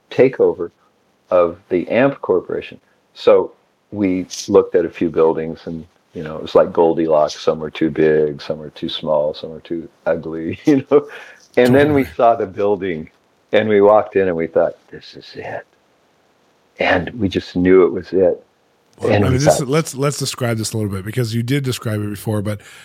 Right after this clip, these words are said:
Speaker 2: this is a campus. This is a gorgeous, state-of-the-art, still technological building. I mean, absolutely pristine, beautiful building that you walked in and said, "This," any pastor would walk in and go, "I hope,"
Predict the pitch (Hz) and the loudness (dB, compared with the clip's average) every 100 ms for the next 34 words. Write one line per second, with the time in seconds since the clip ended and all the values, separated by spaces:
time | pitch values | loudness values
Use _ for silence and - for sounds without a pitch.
0 | - - 139 139 135 104 - - 120 117 | -20 -2 0 0 -4 -6 -10 -6 -2 -2
1 | - - - 123 117 135 113 107 107 123 | -6 -10 -6 -4 -2 -2 -4 -8 -8 -4
2 | 143 147 135 113 107 - - 131 131 120 | 0 0 0 -2 -6 -8 -8 -6 -4 -2
3 | 113 113 - - 156 120 95 - 127 117 | -2 -2 -6 -4 -4 -4 -6 -4 -4 -2
4 | 120 113 107 104 107 110 104 98 98 - | -2 -4 -4 -6 -4 -2 -2 -6 -10 -18
5 | - - _ - 131 123 - 135 147 151 | -20 -20 _ -6 -2 -2 -6 -6 -2 -2
6 | 131 135 120 117 120 104 - 104 - 110 | -2 -2 0 -2 -4 -6 -8 -8 -6 -4
7 | 101 104 98 107 92 101 98 92 113 123 | -4 -4 -4 -8 -6 -6 -6 -6 -6 -2
8 | 131 127 120 135 117 110 117 107 110 123 | 2 2 0 -2 -4 -4 -4 -4 -6 -8
9 | - 180 180 127 123 - 117 113 113 123 | -4 -2 -2 -2 -4 -2 -2 -2 -2 -2
10 | 113 110 - - - - - 220 175 233 | -2 -4 -8 -20 -20 -12 -2 0 0 0
11 | 202 180 | 0 0